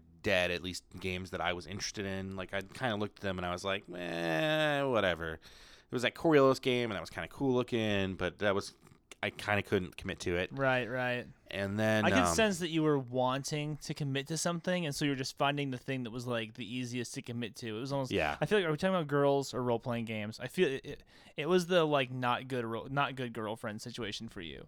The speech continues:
Speaker 1: Yeah, yeah, exactly. It was like, it was like, "Well, I kinda want a girlfriend, and this person's available."
Speaker 2: <laughs> Yeah,
Speaker 1: I'm like,
Speaker 2: exactly.
Speaker 1: like,
Speaker 2: She really
Speaker 1: uh,
Speaker 2: likes me,
Speaker 1: <laughs>
Speaker 2: I think.
Speaker 1: Yeah, I'm not
Speaker 2: Yeah.
Speaker 1: necessarily that into her, but, uh, it's a thing, and,
Speaker 2: <laughs>
Speaker 1: and, uh,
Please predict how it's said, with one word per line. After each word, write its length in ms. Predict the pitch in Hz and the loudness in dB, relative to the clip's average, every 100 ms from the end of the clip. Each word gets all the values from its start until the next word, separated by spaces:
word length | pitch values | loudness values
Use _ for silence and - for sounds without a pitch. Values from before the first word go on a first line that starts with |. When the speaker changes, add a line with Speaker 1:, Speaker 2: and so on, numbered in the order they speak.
| - | -2
Speaker 1:
Yeah, 180 | 127 110 | 6 10
yeah, 240 | 117 107 | 12 12
exactly. 460 | 95 101 113 - 98 | 10 12 10 10 4
It 40 | |
was 140 | 87 98 | 4 6
like, 140 | 104 | 4
it 40 | 107 | 4
was 120 | 104 | 2
like, 160 | 107 | 2
"Well, 580 | 120 131 131 123 120 117 - | 8 12 12 12 12 12 6
I 100 | 110 | -2
kinda 320 | - 143 131 | 0 2 2
want 260 | 123 123 127 | 4 4 2
a 40 | |
girlfriend, 580 | 117 123 123 - 120 113 | 2 6 6 6 4 4
and 280 | 107 104 92 | 2 -4 -6
this 140 | 107 | -4
person's 380 | - 107 101 98 | 0 0 0 -4
available." 640 | 95 123 123 123 117 120 | 4 6 6 6 6 6
Speaker 2:
<laughs> 0 | |
Yeah, 60 | 120 | 10
Speaker 1:
I'm 60 | |
like, 80 | 208 190 202 | 10 10 10
Speaker 2:
exactly. 640 | 196 175 170 180 165 180 151 - | 10 10 8 6 6 4 0 -4
Speaker 1:
like, 200 | 143 160 | -4 2
Speaker 2:
She 140 | 302 | 4
really 180 | 330 339 | 8 8
Speaker 1:
uh, 80 | - | 8
Speaker 2:
likes 340 | - 269 - - | 10 10 10 10
me, 60 | |
Speaker 1:
<laughs> 60 | 160 | 10
Speaker 2:
I 280 | 170 190 214 | 12 12 12
think. 420 | 190 190 180 175 - - - - - | 10 8 6 2 -4 -12 -12 -14 -8
Speaker 1:
Yeah, 140 | 143 147 143 139 135 | -2 2 4 6 6
I'm 100 | 143 | 4
not 220 | 160 165 | 8 8
Speaker 2:
Yeah. 80 | 110 | 8
Speaker 1:
necessarily 380 | - 101 165 170 | 4 4 4 6
that 120 | 165 | 8
into 260 | 165 170 170 | 6 6 6
her, 180 | 170 165 | 6 4
but, 340 | 147 139 135 | 6 4 6
uh, 320 | 131 123 123 123 | 6 8 8 8
it's 100 | 233 | 8
a 160 | 185 - | 10 12
thing, 400 | 143 147 147 139 | 12 12 10 8
and, 380 | 127 117 104 - | 8 6 6 2
Speaker 2:
<laughs> 160 | 110 - | 2 2
Speaker 1:
and, 420 | 123 113 113 110 | 2 2 0 0
uh, 380 | 107 101 98 98 | 2 4 4 2